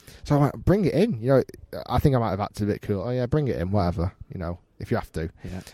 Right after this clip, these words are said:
Speaker 1: he went to his car, brought the Odyssey two ball in, and it was amazing. It literally,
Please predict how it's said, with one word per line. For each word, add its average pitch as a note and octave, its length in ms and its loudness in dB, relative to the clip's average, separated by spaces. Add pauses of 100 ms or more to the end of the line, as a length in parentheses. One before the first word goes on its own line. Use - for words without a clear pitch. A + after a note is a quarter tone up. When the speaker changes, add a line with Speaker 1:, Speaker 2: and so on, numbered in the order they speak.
Speaker 1:
he B2+ 40 4
went C3 160 4
to - 80 -2
his - 80 2
car, G#2 320 -2
brought B2+ 260 8
the A#2 80 4
Odyssey A2 280 0
two A2 240 2
ball G2+ 300 2
in, F#2 300 -6
and G2 140 -4
it F#2+ 140 -6
was F2+ 340 -8 (400)
amazing. E2+ 640 -6 (360)
It - 140 -6
literally, G#2 680 -4